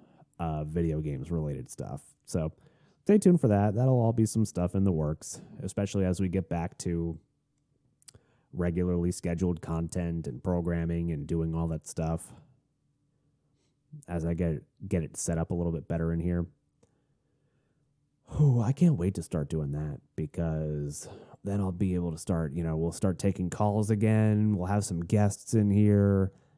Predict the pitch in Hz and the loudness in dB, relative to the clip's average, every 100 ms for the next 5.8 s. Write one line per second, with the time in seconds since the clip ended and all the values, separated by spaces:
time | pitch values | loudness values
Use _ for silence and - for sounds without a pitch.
0 | - 87 95 107 107 101 104 101 101 98 | -10 -2 2 2 2 0 2 2 2 2
1 | 92 98 98 95 95 95 92 82 95 98 | 0 0 0 -2 0 -2 -2 -2 0 0
2 | 92 90 - 90 87 90 92 - - _ | 0 -2 0 0 0 -2 -4 -10 -16 _
3 | _ _ - 101 - 123 127 104 87 85 | _ _ -2 -2 2 4 4 4 2 0
4 | 76 80 82 87 80 73 - 80 73 71 | -2 -4 -2 -2 -2 -4 -6 -6 -4 -6
5 | 67 67 - - 80 76 71 | -8 -12 -18 -16 -14 -12 -12